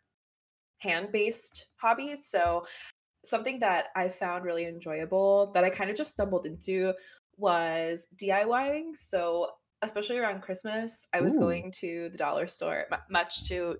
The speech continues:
Speaker 1: Jimmy's dismay 'cause I spent a lot of money at the <laughs> dollar store, um, but
Speaker 2: <laughs>
Speaker 1: I bought a bunch of stuff and made a lot of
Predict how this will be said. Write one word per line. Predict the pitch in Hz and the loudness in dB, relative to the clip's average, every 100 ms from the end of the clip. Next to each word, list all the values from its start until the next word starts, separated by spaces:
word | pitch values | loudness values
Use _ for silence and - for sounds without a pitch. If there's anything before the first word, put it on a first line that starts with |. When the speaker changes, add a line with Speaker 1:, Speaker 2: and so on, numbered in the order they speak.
| - | -6
Speaker 1:
Jimmy's | 170 160 170 | -4 -4 -6
dismay | - - - | -8 -6 -6
'cause | - - | -4 -2
I | - | -4
spent | - - | -6 -8
a | 185 | -4
lot | - | -2
of | - | -2
money | - | -6
at | - | -4
the | 220 | 0
<laughs> | 311 - | 0 2
dollar | 269 | 2
store, | - - - 277 - - _ _ - | 2 -2 -2 -2 -4 -6 _ _ 4
um, | 254 - - 202 - - - - | 4 4 -2 -4 -4 4 4 12
but | 226 226 175 - | 12 12 8 4
Speaker 2:
<laughs> | - - - - | -2 -2 2 8
Speaker 1:
I | 262 | 10
bought | 254 262 | 12 12
a | 269 | 12
bunch | 269 | 8
of | 262 | 6
stuff | - 269 269 - | 8 8 8 4
and | 208 | 4
made | 208 202 196 196 - | 6 4 4 2 0
a | 196 | 0
lot | 185 190 185 180 - - | 4 6 6 4 2 2
of | 175 170 165 | 4 4 4